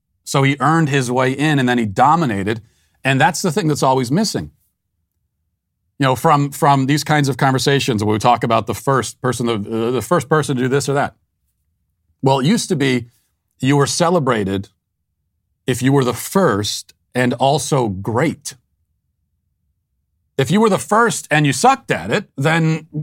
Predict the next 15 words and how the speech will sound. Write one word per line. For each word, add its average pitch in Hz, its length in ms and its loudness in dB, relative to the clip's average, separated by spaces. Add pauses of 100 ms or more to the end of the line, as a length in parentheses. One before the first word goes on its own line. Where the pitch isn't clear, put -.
like, 170 260 -2
nobody 180 340 2
cares. 220 200 0
No 156 120 2
one's 170 140 0
gonna 170 160 2
remember 190 260 2
it. 107 60 -2
That's 143 180 -2
not 214 120 4
an 131 60 0
accomplishment. 110 640 -4 (2500)
That's 170 160 0
actually 196 340 2
worse. 170 580 0